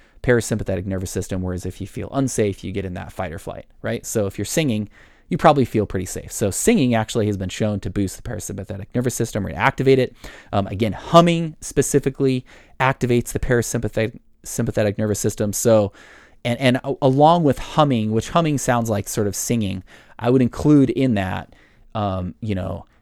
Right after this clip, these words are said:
grunting, like, counting. One of the things that I'll do, and I've been training doing physical training sessions with my mouth taped is I'll, sometimes I'll count out reps,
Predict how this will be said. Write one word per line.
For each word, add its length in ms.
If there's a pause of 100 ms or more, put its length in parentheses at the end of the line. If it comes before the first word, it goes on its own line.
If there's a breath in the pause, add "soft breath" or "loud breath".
(200)
grunting, 800
like, 420
counting. 640
One 120
of 40
the 60
things 220
that 100
I'll 100
do, 200
and 80
I've 60
been 120
training 540 (460 loud breath)
doing 220
physical 320
training 260
sessions 400
with 140
my 80
mouth 240
taped 260
is 220
I'll, 120
sometimes 420
I'll 100
count 360
out 260
reps, 440